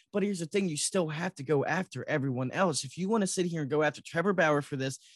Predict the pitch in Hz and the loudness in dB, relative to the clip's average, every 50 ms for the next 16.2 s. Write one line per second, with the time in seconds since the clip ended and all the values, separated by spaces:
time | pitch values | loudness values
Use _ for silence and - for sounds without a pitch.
0 | _ _ _ 139 135 - 165 156 143 147 139 131 151 160 156 - 170 170 170 170 | _ _ _ -4 -2 0 2 2 2 2 2 0 0 -2 0 2 4 4 4 4
1 | 165 160 139 131 143 151 151 156 143 120 117 - - - 190 190 160 147 139 135 | 4 2 0 0 0 0 0 0 0 -2 -4 -6 -6 -4 -4 -2 -2 -2 -2 -4
2 | 135 _ _ _ _ _ _ _ - 156 147 143 135 131 - _ _ _ _ _ | -6 _ _ _ _ _ _ _ 2 4 4 4 2 0 -4 _ _ _ _ _
3 | _ - 196 220 220 190 143 123 107 104 - _ _ _ - 98 98 104 104 104 | _ 4 6 6 6 6 4 0 -2 -4 -8 _ _ _ -14 -8 -4 -2 0 4
4 | 113 139 170 185 180 170 151 156 156 156 143 131 110 110 101 - - _ _ _ | 6 6 6 6 6 6 6 6 8 8 6 6 4 0 -4 -8 -12 _ _ _
5 | _ - 143 139 139 139 - 147 147 143 127 117 107 113 - _ _ _ _ - | _ 0 2 2 2 2 0 0 0 2 0 0 -2 -6 -10 _ _ _ _ -2
6 | 127 127 147 160 165 160 151 139 143 143 143 143 143 139 131 - - 117 117 139 | 0 2 2 4 4 4 2 2 4 4 6 6 6 4 2 0 -4 -6 -6 -4
7 | 156 - 175 175 165 160 - - 165 151 120 110 135 160 170 160 - 180 165 160 | -2 0 2 2 2 2 0 0 0 0 0 -2 -4 -4 -4 -4 -4 -4 -2 -2
8 | 156 151 147 143 143 147 143 - - - 139 139 135 127 - 131 127 - - 147 | 0 -2 0 0 0 0 0 -2 -4 -6 -4 -4 -4 -4 -6 -8 -8 -4 0 4
9 | 175 196 180 165 143 123 113 127 113 110 98 98 104 - _ _ _ - 135 135 | 6 6 8 6 6 4 2 -2 -4 -4 -4 -6 -8 -12 _ _ _ 0 2 4
10 | 131 120 123 - - 143 131 113 - 127 120 120 120 120 117 113 110 - - 101 | 4 2 0 0 0 0 0 2 2 2 2 4 4 2 2 0 -2 -4 -8 -12
11 | 92 92 - - 147 160 151 151 143 131 127 127 - 151 135 - 143 139 143 139 | -14 -14 -2 2 4 4 6 6 4 2 0 -2 -4 -4 -4 -2 0 0 0 2
12 | 127 131 117 117 139 135 127 127 135 143 151 156 139 131 - - - 170 160 165 | 0 0 0 2 2 2 4 4 4 4 4 4 4 2 2 0 2 2 4 4
13 | 151 131 120 113 - - 180 180 156 135 131 120 110 107 - - 165 170 165 - | 2 0 0 -2 -2 0 2 2 2 0 -2 -6 -8 -10 -6 -4 -4 -4 -4 -4
14 | 117 98 117 123 127 135 143 147 139 107 95 143 160 175 175 135 123 123 131 131 | -8 -12 -10 -6 -2 2 2 2 2 2 0 0 2 2 2 0 0 -2 -2 -2
15 | 127 120 120 120 117 110 - 135 127 123 120 117 - 127 123 117 113 113 110 104 | -2 -2 -4 -6 -8 -10 -10 -8 -6 -6 -6 -6 -6 -6 -4 -4 -6 -8 -10 -12
16 | - - 120 98 | -12 -12 -14 -14